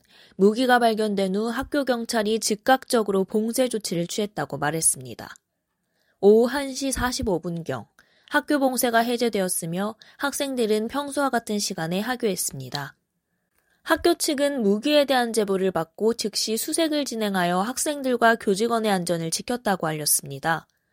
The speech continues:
다만 무기를 가져온 학생의 신원과 발견된 무기의 종류는 공개되지 않았습니다. 스톤 마운틴 고등학교 교장인 마이클 코스타는 학부모에게 편지를 보내 신속하고 안전하게 사건을 해결한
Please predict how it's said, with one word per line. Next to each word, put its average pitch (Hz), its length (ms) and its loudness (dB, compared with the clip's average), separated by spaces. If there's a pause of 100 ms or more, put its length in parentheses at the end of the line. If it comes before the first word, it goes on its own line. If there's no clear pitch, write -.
(520)
다만 214 520 2
무기를 254 440 2
가져온 226 400 2
학생의 202 400 0
신원과 196 580 0
발견된 185 640 0
무기의 165 360 0
종류는 165 600 -6
공개되지 208 560 0
않았습니다. - 800 -4 (1040)
스톤 320 340 0
마운틴 240 560 4
고등학교 220 480 0
교장인 190 540 -2
마이클 202 420 4
코스타는 180 720 -6 (540)
학부모에게 269 720 2
편지를 240 440 0
보내 185 400 0 (120)
신속하고 277 840 0
안전하게 220 680 0
사건을 233 440 2
해결한 180 460 -4